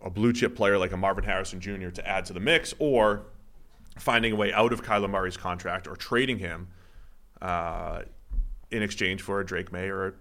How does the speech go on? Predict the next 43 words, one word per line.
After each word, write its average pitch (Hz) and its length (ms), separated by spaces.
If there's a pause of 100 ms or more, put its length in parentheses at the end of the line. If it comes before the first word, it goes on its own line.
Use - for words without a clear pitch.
(160)
Caleb 98 260
Williams. 123 300
So 90 180
this 101 220
is, 104 260
you 110 60
know, 98 60
we're 92 60
still 135 180
in 127 60
the 120 60
middle 117 200
of 101 80
that 104 200
test 113 260
for - 80
Kyler 98 280
Murray. 123 380
I 104 60
think 120 240
there's 113 260 (480)
any 120 140
given 113 260
week 123 200
he 113 80
could - 160
play, 107 340 (160)
he - 60
could - 100
play 113 140
well, 107 460
you 101 100
know, 104 200 (160)
get 113 120
the 107 60
ball 104 160
down 101 180
the 92 60
field, 120 520 (400)
get 101 120
Marquise 87 340
Brown 117 320
involved. 113 580